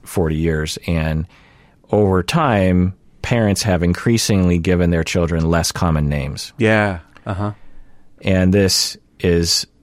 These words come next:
Speaker 1: what do you think this suggests as a part of our changing culture over the past hundred and fifty years?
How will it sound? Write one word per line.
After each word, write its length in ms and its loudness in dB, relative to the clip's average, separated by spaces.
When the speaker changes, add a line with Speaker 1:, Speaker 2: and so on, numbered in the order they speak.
Speaker 1:
what 220 2
do 60 4
you 100 2
think 280 0
this 420 0
suggests 920 -2
as 180 -4
a 80 -2
part 300 -2
of 100 -4
our 100 -2
changing 420 -4
culture 480 -8
over 140 -2
the 100 -6
past 300 -6
hundred 160 -4
and 100 -12
fifty 220 -14
years? 300 -14